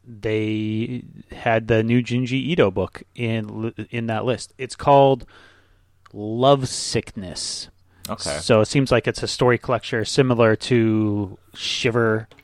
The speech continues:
Speaker 1: or, um, s-, what's the other one? Smashed, stuff like that. So it seems like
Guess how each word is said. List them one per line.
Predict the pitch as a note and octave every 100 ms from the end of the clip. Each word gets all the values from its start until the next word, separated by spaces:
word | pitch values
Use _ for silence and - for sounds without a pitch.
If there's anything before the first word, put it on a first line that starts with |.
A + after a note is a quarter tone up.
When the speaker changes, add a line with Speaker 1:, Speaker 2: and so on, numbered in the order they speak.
| _ _ -
Speaker 1:
or, | G#2 F#2+ F#2+ F#2 F#2 - _ _ _ _ _ _ D3
um, | G#2+ G#2 -
s-, | - - -
what's | A2 F#2+ -
the | G#2
other | F#2+
one? | F2+
Smashed, | - - G#2 G2+ - - - _ _ _ _
stuff | - G#2+ -
like | G2+ -
that. | F#2+ F#2+ - _ _ _
So | - G#2+ F#2+
it | -
seems | B2 A2
like | G#2+ G2 -